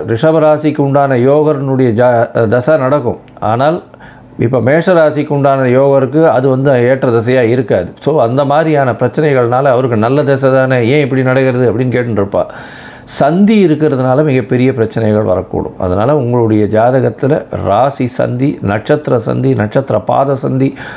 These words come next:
லக்ன சந்தி என்ன இருக்குன்றத பார்த்துட்டு அதற்கு பிறகு உங்களுக்கு நான் அப்பாயின்மெண்ட் கொடுத்துட்டு உங்களுடைய டிஸ்கஸ் பண்றேன்.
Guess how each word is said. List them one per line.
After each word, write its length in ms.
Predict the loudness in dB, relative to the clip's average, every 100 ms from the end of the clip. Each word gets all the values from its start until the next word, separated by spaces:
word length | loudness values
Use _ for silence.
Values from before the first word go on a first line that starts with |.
| -6
லக்ன 340 | -2 0 0 0
சந்தி 360 | 0 0 0
என்ன 240 | 0 0 0
இருக்குன்றத 640 | 0 0 -2 -2 0 -2 -2
பார்த்துட்டு 440 | -2 -2 -4 -8 -12 -18 -18 -18 -16 -2
அதற்கு 400 | 0 0 0 -2
பிறகு 420 | 0 2 2 0
உங்களுக்கு 500 | -2 0 0 0 -2
நான் 200 | 0 0
அப்பாயின்மெண்ட் 600 | -2 0 -2 0 -2 -4 -2
கொடுத்துட்டு 260 | -4 -2
உங்களுடைய 580 | -2 0 0 0 0 -2
டிஸ்கஸ் 400 | -2 -4 -6 -6
பண்றேன். 300 | -8 -8 -12